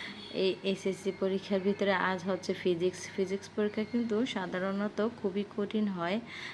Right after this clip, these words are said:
জানি না যে মেয়ে কি, কি করবে, প্রশ্নপত্র কেমন আসবে, মানে, পুরা বাচ্চাদের সব চিন্তাভাবনাগুলো যেন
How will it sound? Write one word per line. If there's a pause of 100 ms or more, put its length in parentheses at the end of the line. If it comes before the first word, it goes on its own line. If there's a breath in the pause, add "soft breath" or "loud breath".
(140 loud breath)
জানি
না (160)
যে (140)
মেয়ে
কি, (420)
কি (120)
করবে,
প্রশ্নপত্র (160)
কেমন
আসবে, (460 loud breath)
মানে, (680)
পুরা
বাচ্চাদের
সব (100)
চিন্তাভাবনাগুলো
যেন